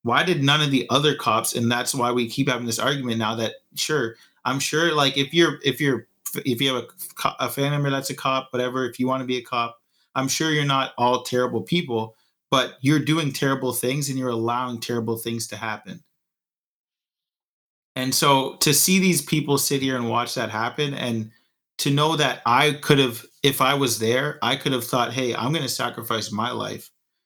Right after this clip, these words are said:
to save this person," but I shouldn't have to do that.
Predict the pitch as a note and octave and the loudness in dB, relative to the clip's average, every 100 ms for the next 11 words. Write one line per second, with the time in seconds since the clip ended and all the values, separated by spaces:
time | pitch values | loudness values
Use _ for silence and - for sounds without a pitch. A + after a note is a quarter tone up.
0 | _ C3+ C3 C#3 A2+ A2+ C#3 - A2+ G#2+ | _ -4 -2 0 -2 0 -2 -2 -4 -4
1 | - G#2+ G#2+ C3 G#2+ E3 E3+ E3+ C3+ C#3 | -4 -6 -4 -4 0 0 2 0 4 4
2 | E3 - B2 D#3 B3 A2 - | 4 2 4 6 6 4 -2